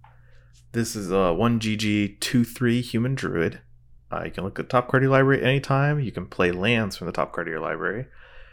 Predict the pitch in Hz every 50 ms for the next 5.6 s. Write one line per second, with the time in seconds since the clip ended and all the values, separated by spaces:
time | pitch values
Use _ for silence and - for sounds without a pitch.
0 | - - - - - - 101 95 92 90 92 95 98 98 101 98 101 95 98 98
1 | - 98 90 - - - - 101 101 107 104 104 101 95 87 87 - 110 110 -
2 | - 113 110 - - 92 85 - - - - 147 143 135 131 135 143 143 143 -
3 | - 98 - - 80 90 - - - 101 95 - - - - - 98 98 - 92
4 | - - - 80 85 85 - - 78 65 57 - - - - 60 - - 50 -
5 | - 52 50 50 50 50 50 50 50 - - -